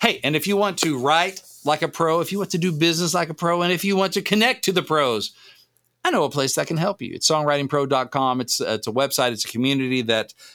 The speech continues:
I host and shepherd, hopefully, <laughs> as well, and bring in other pros to help you write like a pro, do business like a pro, and connect to the pros.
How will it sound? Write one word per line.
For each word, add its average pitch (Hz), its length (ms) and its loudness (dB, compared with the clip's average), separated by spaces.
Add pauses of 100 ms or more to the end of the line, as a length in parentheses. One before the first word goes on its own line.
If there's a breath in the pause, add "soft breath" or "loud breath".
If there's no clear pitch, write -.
I 117 200 2
host 127 560 0
and 101 340 -2 (180)
shepherd, 123 560 0 (180)
hopefully, 147 480 0
<laughs> - 40 -6
as 165 220 2
well, 151 320 2 (180 loud breath)
and 156 100 0
bring 170 180 2
in 156 120 2
other 156 180 4
pros 160 600 0 (300 loud breath)
to 143 100 2
help 147 280 0
you 139 320 2
write 123 220 2
like 131 140 -2
a 139 60 -4
pro, 139 200 -2
do 131 140 -2
business 127 320 -4
like 127 160 -2
a 127 40 -18
pro, 131 200 -2
and 131 80 -4
connect 123 280 -4
to 135 60 -10
the 127 80 -14
pros. 143 420 0